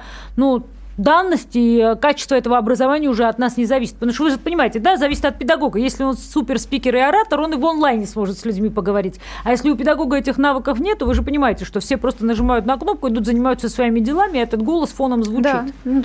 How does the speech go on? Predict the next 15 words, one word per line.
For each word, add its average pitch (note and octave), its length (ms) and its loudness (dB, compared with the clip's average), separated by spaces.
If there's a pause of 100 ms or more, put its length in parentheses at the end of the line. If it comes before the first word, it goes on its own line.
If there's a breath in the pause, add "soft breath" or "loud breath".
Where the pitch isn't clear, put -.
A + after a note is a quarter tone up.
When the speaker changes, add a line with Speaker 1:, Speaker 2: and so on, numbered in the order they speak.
Speaker 2:
так B3 160 -2
делает C#4+ 380 -2
и D4 40 -2
моя C4 300 0
Настя, C4 400 -2
и G#3+ 240 0
мой A3 180 2
Speaker 1:
Это C4+ 120 0
по D4 60 0
Speaker 2:
ребёнок. - 40 0
Speaker 1:
какому D4+ 320 2
предмету, G#3 380 0
если G3+ 160 -4
не G#3 80 -2
секрет? G3+ 380 -6